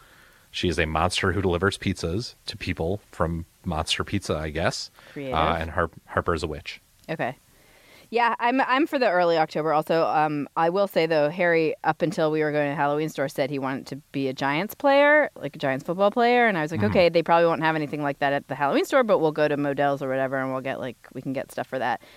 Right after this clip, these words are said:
Speaker 2: But then when he saw the ninja stuff in the Halloween store, he wanted it. And I was like, "Dude, you're, you got it. Like, if you make the decision now, that's it." And I'm waiting for that to backfire.
Speaker 1: That's definitely gonna backfire one week from today.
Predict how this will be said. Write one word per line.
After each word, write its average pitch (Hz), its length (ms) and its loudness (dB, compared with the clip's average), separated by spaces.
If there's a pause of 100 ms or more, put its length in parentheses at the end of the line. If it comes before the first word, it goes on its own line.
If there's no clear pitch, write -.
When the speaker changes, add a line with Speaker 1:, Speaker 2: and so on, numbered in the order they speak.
(140)
Speaker 2:
But - 100 -2
then 160 120 6
when 151 100 2
he 147 100 2
saw 156 560 4
the 147 60 0
ninja 156 340 0
stuff 135 280 2
in 139 60 -4
the 135 80 -4
Halloween 135 300 -2
store, 127 160 -4
he 127 80 -4
wanted 131 320 0
it. 98 120 -2
And 107 120 -6
I 95 100 -4
was 123 140 -8
like, 123 180 -6
"Dude, 269 500 0
you're, 180 400 4
you 185 200 -4
got 175 200 4
it. 175 60 -2
Like, 143 160 -6
if 143 160 -6
you 156 80 -6
make 170 240 -6
the 202 80 -8
decision 262 400 -4
now, 277 240 4
that's 214 260 0
it." 247 280 2
And 131 400 -6
I'm 117 160 -4
waiting 90 260 -4
for - 140 -8
that 78 220 -4
to 85 100 -4
backfire. 87 640 -4 (260)
Speaker 1:
That's 101 220 -2
definitely 101 260 0
gonna 87 160 0
backfire 80 480 -2
one 82 380 -4
week 82 180 -8
from 80 220 -10
today. 82 260 -2